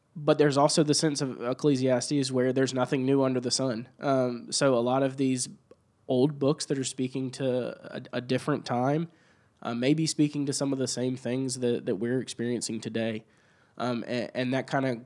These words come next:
clears that modern bias or modern perspective from our eyes, and we can kind of see problems, see, see things a little bit differently,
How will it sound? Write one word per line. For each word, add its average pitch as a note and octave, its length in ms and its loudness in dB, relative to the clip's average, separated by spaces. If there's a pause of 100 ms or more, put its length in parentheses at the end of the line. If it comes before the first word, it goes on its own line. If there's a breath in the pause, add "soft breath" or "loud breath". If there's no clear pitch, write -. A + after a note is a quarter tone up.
clears D3 640 4
that B2 240 -2
modern C3 800 -2
bias C#3 760 -2
or B2 100 -4
modern B2 360 0
perspective B2 600 -4
from C#3+ 200 -2
our C#3 180 0 (160)
eyes, D3+ 180 -4
and A#2+ 120 -4
we B2 80 -2
can B2 160 -10
kind B2 220 -4
of A2+ 200 -6
see C#3+ 640 0 (280)
problems, D#3+ 800 -2
see, C3+ 420 -2
see - 160 -8
things C3+ 260 -8
a B2 60 -6
little B2 180 -4
bit A#2+ 240 -6
differently, A#2 580 -4